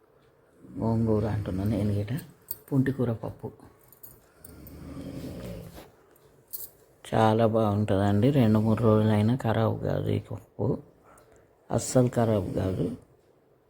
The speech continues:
తెల్లారి ఇంకా బాగా అవుతుంది. ఇగో కొంచెం వాటర్ పోస్తున్నా. ఆ పప్పులో కొంచెం ఉన్నాయి అన్నట్టు. కొన్ని పోసినట్టు మంచినీళ్ళు కడిగిన తర్వాత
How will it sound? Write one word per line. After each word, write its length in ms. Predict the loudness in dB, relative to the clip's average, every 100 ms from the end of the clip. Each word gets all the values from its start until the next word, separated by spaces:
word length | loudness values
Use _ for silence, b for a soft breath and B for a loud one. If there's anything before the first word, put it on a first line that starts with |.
| _ _ _ _ _
తెల్లారి 460 | 2 4 4 4 2
ఇంకా 320 | 0 0 0
బాగా 340 | 0 -2 -2
అవుతుంది. 460 | -4 -6 -6 -6 -4
ఇగో 200 | -4 -4
కొంచెం 580 | -6 -2 -2 2 2 2
వాటర్ 340 | 0 -2 -2
పోస్తున్నా. 680 | -2 -4 -6 -8 -6 -4 -6 -10 b b b b
ఆ 20 | -6
పప్పులో 460 | -2 0 2 2
కొంచెం 480 | 2 0 2 2 2
ఉన్నాయి 260 | 2 0 -2
అన్నట్టు. 360 | -2 -4 -4
కొన్ని 580 | -4 0 2 4 4 4
పోసినట్టు 500 | 4 2 0 -2 -2
మంచినీళ్ళు 600 | -2 -2 -2 -2 -2 -2
కడిగిన 480 | -4 -2 0 2 0
తర్వాత 580 | 0 -2 -2 -4 -6